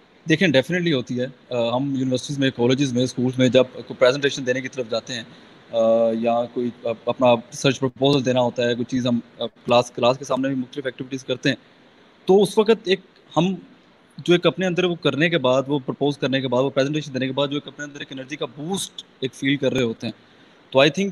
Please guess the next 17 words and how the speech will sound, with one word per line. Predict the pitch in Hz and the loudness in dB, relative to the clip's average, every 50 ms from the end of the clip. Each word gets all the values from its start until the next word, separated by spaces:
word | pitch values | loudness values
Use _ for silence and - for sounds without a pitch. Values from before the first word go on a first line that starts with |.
| 147 - | -2 0
जब | 151 151 147 151 | 0 0 2 2
आप | 165 165 165 160 - 131 156 | 2 2 2 0 -2 -4 -4
वही | 139 139 180 | -2 -2 -2
चीज़ | 180 - 160 151 156 151 151 | -4 -4 -8 -6 -2 -2 0
आप | 151 147 139 | 0 0 -2
अपनी | 135 - - 147 139 | -4 -6 -6 -6 -6
creative | - 127 127 123 - 147 - | -4 -6 -6 -6 -6 -8 -8
के | - 135 | -8 -6
साथ, | - 123 123 123 | -2 -2 -2 -2
अपने | 120 120 127 120 | -4 -6 -8 -4
talent | - 117 117 127 131 | -2 -2 -2 -2 -4
के | - 135 | -6 -8
साथ, | - 123 120 | -8 -6 -8
अपने | 123 120 - 127 | -8 -10 -12 -16
शौक | 117 - 131 120 - | -18 -16 -20 -16 -14
के | 143 | -14
साथ | 135 - 131 123 | -10 -8 -8 -8